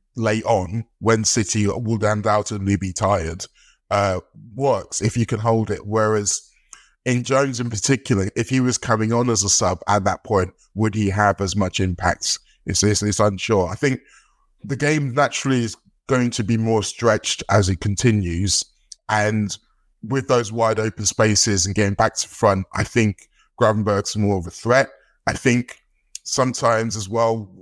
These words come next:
w-, at his stage of development, he's still learning the tactical discipline. And if, as I say, we've got a Szoboszlai who's flying forwards to, uh, aid with the press,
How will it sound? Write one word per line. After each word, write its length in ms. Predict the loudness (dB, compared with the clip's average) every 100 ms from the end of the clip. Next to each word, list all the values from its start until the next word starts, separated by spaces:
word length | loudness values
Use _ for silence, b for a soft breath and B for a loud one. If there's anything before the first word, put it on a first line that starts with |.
| -12
w-, 160 | -10 -2
at 180 | -2 0
his 200 | -2 0
stage 320 | 0 0 0
of 80 | -4
development, 640 | -2 0 0 0 -2 -4 _ _ _ _ _ _ _
he's 140 | -2
still 280 | 0 0 0
learning 800 | 0 -2 0 2 0 -2 -2 -4 -6 _
the 100 | -6
tactical 460 | -2 0 -2 -2 -2
discipline. 680 | 0 0 0 0 0 0 -6 _ _
And 220 | 0 2
if, 160 | 0 0
as 140 | 0
I 40 | 0
say, 240 | 2 2
we've 180 | 2 0
got 160 | 0
a 60 | 2
Szoboszlai 720 | 2 0 0 -6 0 2 2 -4 _ _
who's 140 | 0
flying 460 | 0 -2 0 0 -4
forwards 520 | -4 0 0 0 -6 _ _ _
to, 360 | -4 0 0 -2 -6 -4
uh, 160 | -2 0
aid 240 | 0 0
with 160 | -2 -6
the 80 | -6
press, 600 | 0 2 2 0 -2